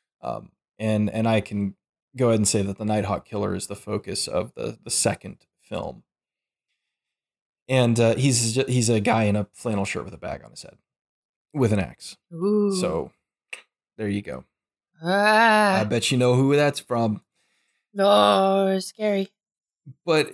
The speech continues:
Speaker 1: then the movie just kind of devolves into them,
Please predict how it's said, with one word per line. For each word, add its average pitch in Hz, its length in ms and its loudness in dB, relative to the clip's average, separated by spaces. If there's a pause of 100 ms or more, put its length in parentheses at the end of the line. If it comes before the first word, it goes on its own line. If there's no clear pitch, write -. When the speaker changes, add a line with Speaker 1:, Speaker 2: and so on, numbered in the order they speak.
(300)
Speaker 1:
then 185 300 0
the 170 240 4
movie 156 260 4
just 131 240 0
kind 135 240 -2
of 110 220 -2
devolves 117 960 0
into 113 460 -2
them, 110 560 0